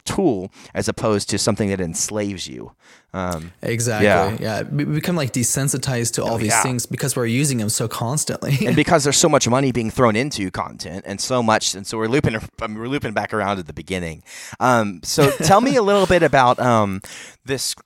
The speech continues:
Speaker 1: Um, you kinda see entertainment overload, like, a solution to that being the idea of, um, consu-, being a consumer or being a creator.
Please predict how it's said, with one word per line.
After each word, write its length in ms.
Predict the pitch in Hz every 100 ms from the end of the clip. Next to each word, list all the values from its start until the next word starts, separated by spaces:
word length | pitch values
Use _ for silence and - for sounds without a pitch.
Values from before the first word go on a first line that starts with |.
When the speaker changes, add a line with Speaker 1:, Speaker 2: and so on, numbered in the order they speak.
| _ - 123
Speaker 1:
Um, 340 | 120 117 107 101
you 120 | 151 165
kinda 200 | 226 170
see 300 | - 135 127
entertainment 360 | 139 135 156
overload, 440 | 143 131 120 117 110
like, 180 | 104 -
a 100 | 90
solution 460 | - 107 110 113
to 100 | 101
that 260 | 104 98 -
being 220 | 101 95
the 160 | 95 98
idea 380 | 95 95 92 92
of, 400 | 90 90 87 - - - -
um, 360 | 87 85 87 - -
consu-, 600 | 110 98 - - 135 110
being 200 | 131 143
a 60 | 135
consumer 640 | 135 - - 127 123 120
or 120 | 110
being 220 | 110 113
a 80 | 107
creator. 720 | - 104 98 104 87 78 82